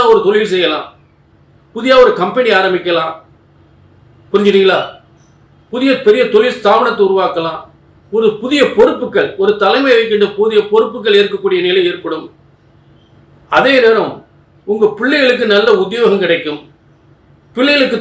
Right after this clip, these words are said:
திருமண வாழ்க்கை சிறப்பா அமைஞ்சிருக்கும், பிள்ளைகளுக்கு வெளிநாட்டு யோகங்கள் ஏற்படும். ஏனென்றால் பூர்வ புண்ணிய ஸ்தானம், புத்திர ஸ்தானத்தில் சூரியன் இருந்து கேதுவோடு சம்பந்தப்படுவது உங்க பிள்ளைகளுக்கு நல்ல உத்தியோகம், அதே வெளிநாட்டு உத்தியோகம் என்று சிறப்பான முறையில் கண்டிப்பாக ஏற்படும். அதுல எந்தவித மாற்றமே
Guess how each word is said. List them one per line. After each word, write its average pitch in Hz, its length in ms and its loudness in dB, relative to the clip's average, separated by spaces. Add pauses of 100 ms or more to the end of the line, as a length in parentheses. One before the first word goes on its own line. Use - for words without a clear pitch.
திருமண 262 240 2 (100)
வாழ்க்கை 208 340 2
சிறப்பா 190 380 -2
அமைஞ்சிருக்கும், 160 580 -8 (880)
பிள்ளைகளுக்கு 254 440 2
வெளிநாட்டு 277 400 2 (100)
யோகங்கள் 185 420 2
ஏற்படும். 156 360 -6 (600)
ஏனென்றால் 202 380 0
பூர்வ 240 260 -2
புண்ணிய 208 220 0
ஸ்தானம், 185 320 -4
புத்திர 214 220 -4 (100)
ஸ்தானத்தில் 185 560 -4
சூரியன் 190 400 0
இருந்து 196 220 -2 (100)
கேதுவோடு 196 420 0
சம்பந்தப்படுவது 185 640 -4 (360)
உங்க 196 140 0 (120)
பிள்ளைகளுக்கு 202 460 -2
நல்ல 196 140 0 (160)
உத்தியோகம், 196 420 -2 (360)
அதே 196 140 4 (140)
வெளிநாட்டு 202 420 0 (120)
உத்தியோகம் 196 440 -2 (280)
என்று 185 220 -4
சிறப்பான 202 360 -2 (100)
முறையில் 185 260 0
கண்டிப்பாக 170 420 -2
ஏற்படும். - 300 -10
அதுல 170 180 -2
எந்தவித 185 260 -4 (100)
மாற்றமே 175 400 -4